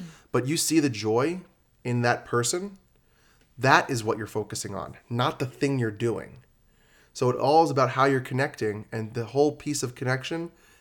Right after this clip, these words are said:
is joy and happiness between each other and that depth of a relationship. So that's where I start, is what does that connection mean to you? And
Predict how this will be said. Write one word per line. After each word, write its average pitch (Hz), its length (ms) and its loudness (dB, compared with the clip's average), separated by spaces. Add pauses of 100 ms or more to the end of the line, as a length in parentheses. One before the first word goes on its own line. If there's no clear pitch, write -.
(140)
is 104 120 -6
joy 131 600 2 (500)
and 110 240 -2
happiness 156 800 0
between 120 360 -6
each 110 220 -4
other 139 440 0
and 113 220 -4
that 113 260 -4
depth 120 420 -2
of 107 120 -6
a 110 80 0
relationship. 101 760 -6 (400)
So 127 120 0
that's 151 120 4
where 170 140 6
I 127 40 6
start, 113 280 2
is 101 100 -4
what 123 180 2
does 127 140 2
that 113 180 0
connection 110 400 -4
mean 104 180 -6
to 101 100 -10
you? 98 240 -8 (500)
And 107 420 -2